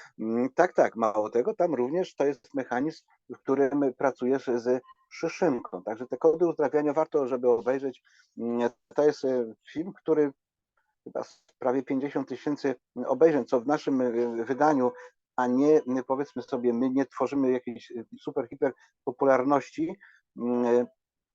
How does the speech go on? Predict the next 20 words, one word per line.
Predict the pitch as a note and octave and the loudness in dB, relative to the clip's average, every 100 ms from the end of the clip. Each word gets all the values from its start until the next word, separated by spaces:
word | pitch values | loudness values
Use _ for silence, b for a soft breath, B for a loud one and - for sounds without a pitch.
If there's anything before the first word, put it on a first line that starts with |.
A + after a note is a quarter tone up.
| _ _ _ - A2+ | _ _ _ -12 -2
może | A#2+ C3 D3 | 0 2 2
nie | D3 | 0
wchodzimy | D#3 D3 D3+ | -2 -2 -2
w | C#3 | -2
wielkie | C#3 C#3 | -6 -10
kontrowersje | - C#3 C3+ C3+ F#3+ E3 - C3+ | -6 -6 -2 2 2 0 -2 -4
i | |
stąd, | - C#3 - | -2 -4 -2
powiedzmy | B2 B2 - A#2+ | -2 -2 -8 -8
sobie, | - A#2+ | -2 0
tak | A#2+ - | -2 -2
to | B2 | -2
wygląda. | B2+ E3+ F3 | 0 2 2
No, | E3 | 2
niezależnie | E3 E3 D#3+ E3 D#3 | 2 2 0 0 -2
od | |
tego, | D#3+ D3+ | -2 -4
ci, | - D3+ | -8 -8
którzy | C#3+ C3 | -8 -2
korzystają, | B2+ A#2+ C#3 B2 C3 | -2 0 2 2 2